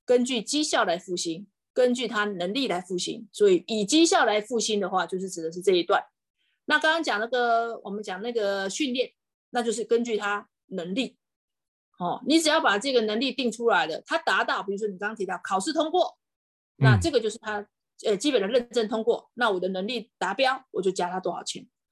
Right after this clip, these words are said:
Speaker 2: 是。
Speaker 1: 这样子员工才不会被逼的说，不去上课不是因为他心甘情愿。这样的做法就是按照制度来让员工提供诱因，他自己就想学习，而且学习对他本身是有用。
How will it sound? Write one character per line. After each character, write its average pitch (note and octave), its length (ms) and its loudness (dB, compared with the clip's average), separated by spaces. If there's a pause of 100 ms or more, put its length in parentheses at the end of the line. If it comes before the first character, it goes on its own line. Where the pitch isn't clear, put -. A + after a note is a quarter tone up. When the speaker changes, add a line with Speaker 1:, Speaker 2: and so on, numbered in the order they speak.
(180)
Speaker 2:
是。 - 100 -10
Speaker 1:
这 F#4 60 6
样 G4+ 120 6
子 D4+ 100 0
员 B3+ 240 4
工 D4 200 2
才 A#3 180 0
不 A#3+ 140 -2
会 C4+ 120 2
被 B3+ 180 4
逼 A#3+ 220 -8
的 A3 140 0
说， G#3+ 400 -4
不 B3 100 -8
去 C#4 100 -4
上 C#4+ 280 0
课 B3 120 0
不 - 140 -12
是 A#3+ 200 -10
因 G#3+ 80 -6
为 G#3 80 -4
他 G3 140 -8
心 G3 200 -2
甘 F3 160 0
情 - 200 -10
愿。 D3+ 200 -6 (1040)
这 F4+ 120 4
样 E4+ 120 4
的 C4 120 6
做 D4 200 2
法 E3+ 180 0
就 F#3 120 -4
是 - 120 -2
按 A3+ 240 -4
照 G#3 180 0
制 C#4 300 -6
度 - 280 -4 (380)
来 F#3 240 0
让 A3+ 220 2
员 F#3+ 180 -4
工 G3+ 200 -6
提 E3+ 180 -4
供 F3+ 200 -2
诱 E3 220 0
因， - 180 -10
他 B3+ 100 0
自 F4+ 140 2
己 C#4 120 0
就 B3 80 2
想 F#3 220 0
学 F3 180 -2
习， - 200 -4
而 A#3 80 2
且 A#3+ 60 0
学 A3+ 160 0
习 G#3 80 0
对 A#3 100 2
他 A3+ 80 6
本 E3 200 -6
身 F3+ 120 -8
是 F#3 120 -4
有 - 140 -2
用。 - 140 -12